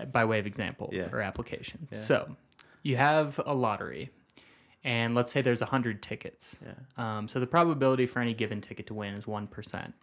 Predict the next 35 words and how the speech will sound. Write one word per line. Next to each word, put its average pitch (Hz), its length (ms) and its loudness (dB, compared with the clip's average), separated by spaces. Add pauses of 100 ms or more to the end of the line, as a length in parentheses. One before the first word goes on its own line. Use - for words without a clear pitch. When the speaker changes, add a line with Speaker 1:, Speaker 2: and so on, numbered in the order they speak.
Speaker 2:
Yeah. 80 160 -10 (240)
Speaker 1:
There's 117 160 -4
a 110 40 -2
ninety-nine 110 480 -2
percent - 300 -12
chance - 240 -14
it 120 40 -14
doesn't 117 300 -2
win. - 280 -12
Speaker 2:
Yeah. - 120 -12 (320)
Speaker 1:
Because 139 640 6 (340)
also 123 340 0
in 110 100 -2
this 107 180 -6
model, 104 480 -4 (260)
you're 110 140 -2
assuming 110 720 0
exactly 117 560 -2
one 101 200 -4
ticket - 300 -10
Speaker 2:
Yeah. 71 80 -2
Speaker 1:
will - 80 -6
win. - 220 -14 (160)
Speaker 2:
Uh-huh. - 160 -10 (1080)
Speaker 1:
So 151 460 6 (340)
you 156 160 2
would 165 120 6
be 143 100 2
justified 139 760 2 (500)
because 123 240 -6
you 113 80 0
have 107 80 -2
a 107 40 -4
ninety-nine 104 720 -4 (320)
percent 107 440 -8